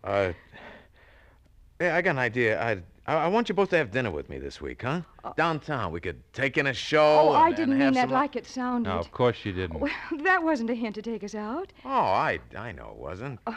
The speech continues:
Speaker 2: w-, well, Howard, we'll, we'll have to find Buck a girl.
Speaker 3: That's an idea.
Speaker 2: He's going to get tired of just us.
Speaker 1: No, that'll never be.
Speaker 2: Do you want us to find you a girl, Buck?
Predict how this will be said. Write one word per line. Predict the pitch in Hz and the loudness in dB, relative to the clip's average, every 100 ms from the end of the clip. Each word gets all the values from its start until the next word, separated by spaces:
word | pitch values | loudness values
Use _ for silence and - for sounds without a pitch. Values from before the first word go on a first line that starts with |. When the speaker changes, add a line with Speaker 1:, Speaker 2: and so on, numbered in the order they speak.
| - _ _ _ - - - - | -12 _ _ _ -20 -20 -20 -18
Speaker 2:
w-, | 220 - - - - - - - _ - | -18 -18 -20 -20 -20 -20 -20 -20 _ -16
well, | 208 196 _ _ 214 | -14 -14 _ _ -12
Howard, | - 240 381 240 | 0 2 2 0
we'll, | 294 262 208 - 208 - | -4 -6 -12 -20 -20 -4
we'll | 302 320 | 0 2
have | 302 | 2
to | 311 | 0
find | 311 285 | 2 4
Buck | 285 320 | 4 0
a | 285 | -2
girl. | 330 403 220 196 - - | -2 0 -2 -8 -14 -10
Speaker 3:
That's | 135 - | -8 -6
an | 113 | -2
idea. | 113 120 185 143 82 - - - - - | 0 -2 -4 -6 -8 -14 -20 -20 -20 -16
Speaker 2:
He's | - 185 | -12 -10
going | - 208 | -6 -4
to | 190 | -4
get | 185 - - | -6 -8 -10
tired | - 302 269 208 | -6 -2 -2 -2
of | 175 165 _ _ _ _ | -8 -12 _ _ _ _
just | 190 226 196 240 | -6 -4 -4 -8
us. | 233 160 - - _ _ _ _ - | -10 -12 -20 -20 _ _ _ _ -18
Speaker 1:
No, | - 73 80 80 65 - _ _ _ _ _ _ - | -10 -8 -6 -6 -10 -16 _ _ _ _ _ _ -16
that'll | 98 95 | -12 -10
never | 85 85 | -10 -12
be. | - - - _ _ _ _ _ _ _ - - 190 | -14 -18 -20 _ _ _ _ _ _ _ -20 -20 -16
Speaker 2:
Do | 196 | -12
you | 214 202 175 - - | -10 -10 -12 -20 -20
want | 190 208 220 | -12 -10 -10
us | 233 - | -12 -14
to | 226 | -18
find | - 220 220 | -12 -10 -8
you | 202 190 | -10 -12
a | |
girl, | 190 196 202 | -12 -14 -14
Buck? | 202 226 | -18 -20